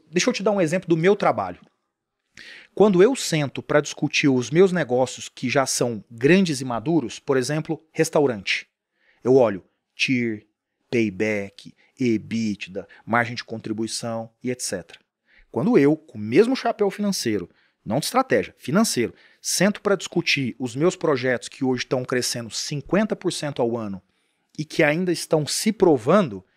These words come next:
eu não tô preocupado com tier, payback, margem, ebitda. Eu tô preocupado com o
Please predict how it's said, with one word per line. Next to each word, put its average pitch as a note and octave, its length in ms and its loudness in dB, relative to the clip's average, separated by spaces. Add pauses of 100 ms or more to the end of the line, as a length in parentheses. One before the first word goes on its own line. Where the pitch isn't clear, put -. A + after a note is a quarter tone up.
(300)
eu D#3 60 -8
não A3 80 -4
tô F3+ 120 0
preocupado A2+ 480 -4
com A#2 240 -14
tier, A2 380 -6
payback, G2+ 760 -6
margem, G2 520 -12
ebitda. G2 380 -16
Eu - 60 -8
tô B2+ 140 -2
preocupado C3 460 0
com A#2+ 140 2
o - 60 -10